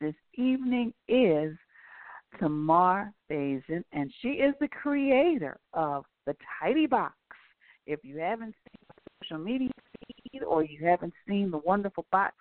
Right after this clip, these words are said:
that I received, then please tune in and listen. And, of course, afterwards, make sure you go to the website, which, of course, there is a link on the show page. And, of course,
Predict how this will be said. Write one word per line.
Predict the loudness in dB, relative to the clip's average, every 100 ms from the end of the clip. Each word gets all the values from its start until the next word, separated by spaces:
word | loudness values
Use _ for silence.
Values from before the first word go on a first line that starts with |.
| -16
that | -8
I | -2 -2 -2 -8 _ -20 _
received, | -8 -8 _ -10 -6 -6 -6 -8 -12 _ _ -2
then | -2 -2 -6
please | -2 0 0 -2 -6 _
tune | -2 0 0
in | 2 0 0
and | -4
listen. | 0 0 0 -6
And, | -4 -4
of | -8
course, | -4 -4 -4
afterwards, | -10 -8 -10 -10 -10
make | -10 -10 -12
sure | -16
you | -14 -10
go |
to | -8
the | -8
website, | -6 -6 -6 -2 -2 -2 -8 -10 -2
which, | 0
of | -2
course, | 0 -2 -2
there | -2 -2 -2
is | 0
a |
link | 0 2 2 0 -6
on | -2 -2
the | -2 -8 -8
show | -8 -8
page. | -14 -16 -16 -20 _ _ _ _ _ _ _ _ -4
And, | 2 2
of | 2
course, | 2 2